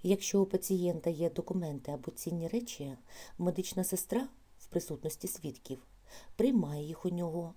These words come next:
або у персоналу швидкої допомоги та згідно з описом зберігає їх у сейфі. Після огляду лікарем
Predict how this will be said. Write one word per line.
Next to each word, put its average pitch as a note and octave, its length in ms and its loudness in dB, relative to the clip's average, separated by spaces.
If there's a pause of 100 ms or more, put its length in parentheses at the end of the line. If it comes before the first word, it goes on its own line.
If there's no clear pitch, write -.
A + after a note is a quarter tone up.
або D3 320 2
у D3 200 -2
персоналу D3 540 -4
швидкої C#3 440 -2
допомоги C#3 640 -2 (440)
та F#3+ 100 2
згідно D3 480 -2
з A#2 100 -8
описом A#3+ 640 0
зберігає C#3 600 0
їх - 280 -6 (200)
у F#3 100 -8
сейфі. - 560 -6 (2000)
Після F#3 360 0
огляду F3 460 0
лікарем E3 500 -4